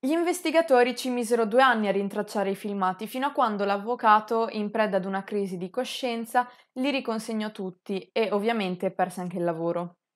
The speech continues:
Tramite il processo si riconobbe Carla come responsabile diretta dell'omicidio di sua sorella Tammy.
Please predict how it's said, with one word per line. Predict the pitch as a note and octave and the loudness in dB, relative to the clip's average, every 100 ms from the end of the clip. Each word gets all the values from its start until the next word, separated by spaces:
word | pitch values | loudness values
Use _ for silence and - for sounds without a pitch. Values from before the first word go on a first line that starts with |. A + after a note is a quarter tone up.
| _ | _
Tramite | D#4 E4 F4 F4 | 2 4 2 0
il | E4+ | 0
processo | F4 F4 D4 C4+ - D4 | 0 2 4 4 0 -6
si | C#4+ C#4 | -4 -2
riconobbe | C4 C4+ C4 A3 G#3 C4 | -2 0 2 2 2 0
Carla | C4 A3+ G#3+ A3 A3 A3 | 6 8 8 6 2 0
come | - A3+ A3 G#3+ A3 A3 | -4 0 0 0 -2 -2
responsabile | A#3 A#3 - C#4 C4 A#3+ A3 A#3 | -2 -2 -4 -6 2 4 4 0
diretta | A3+ A3+ G#3+ A3 | 2 2 0 0
dell'omicidio | G#3+ A3 A3+ B3+ B3+ A3+ G3+ | -2 0 -2 -4 -4 -4 -2
di | G3 | -4
sua | G#3 G#3 | -6 -8
sorella | - G3 F#3 F#3 | -4 -2 0 -2
Tammy. | F#3+ F3 F3 F3+ F#3 | -2 -4 -2 -4 -6